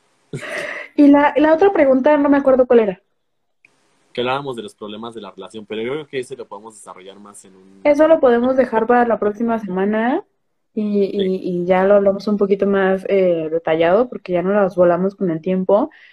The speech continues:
Speaker 1: Mil gracias, hoy tuvimos casi diez personas un buen rato
Speaker 2: <laughs>
Speaker 1: conectados.
Speaker 2: No, sí
Speaker 1: Ya me
Speaker 2: tuvimos
Speaker 1: siento
Speaker 2: diez en un
Speaker 1: influencer,
Speaker 2: momento,
Speaker 1: güey.
Speaker 2: en un momento once, yo los vi.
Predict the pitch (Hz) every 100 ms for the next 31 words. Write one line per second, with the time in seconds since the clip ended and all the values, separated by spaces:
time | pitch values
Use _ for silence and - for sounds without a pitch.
0 | - 240 247 254 247 277 294 277 262 254
1 | 262 269 269 247 254 254 247 240 240 233
2 | 240 247 240 240 233 233 233 247 226 -
3 | 240 247 262 269 277 277 285 277 294 294
4 | 285 320 311 311 277 269 262 262 269 139
5 | 147 160 147 147 139 131 113 117 131 135
6 | 139